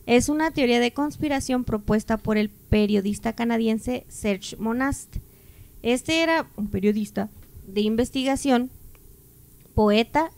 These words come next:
ensayista y teórico de la conspiración. Él, este, hizo este proyecto pa-, de Blue Beam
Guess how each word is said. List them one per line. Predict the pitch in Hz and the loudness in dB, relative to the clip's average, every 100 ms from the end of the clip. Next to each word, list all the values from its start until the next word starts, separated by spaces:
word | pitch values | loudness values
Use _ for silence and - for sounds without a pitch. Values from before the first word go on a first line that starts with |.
| - | -8
ensayista | 214 214 208 196 247 - 320 311 | -6 -4 -6 -4 -4 -4 -4 -6
y | - 220 | -6 -8
teórico | - 226 226 254 - | -4 0 2 0 0
de | 294 269 | 0 0
la | 226 | -2
conspiración. | 208 - 202 175 185 - | -4 -6 -8 -6 -8 -2
Él, | 240 254 269 302 320 | 2 4 4 2 0
este, | 339 - - 285 247 240 233 214 - - 82 | -2 -4 -4 0 2 2 2 0 -4 -14 -10
hizo | 226 247 262 269 | -8 -6 -4 -4
este | 262 - 285 | -4 -6 -8
proyecto | 269 233 233 233 302 330 349 - | -6 -4 -4 -4 -6 -4 -6 -12
pa-, | - 220 196 | -4 -4 -2
de | 202 208 208 | -2 0 0
Blue | 202 220 240 | -2 -2 -2
Beam | 247 262 339 | -2 -2 -6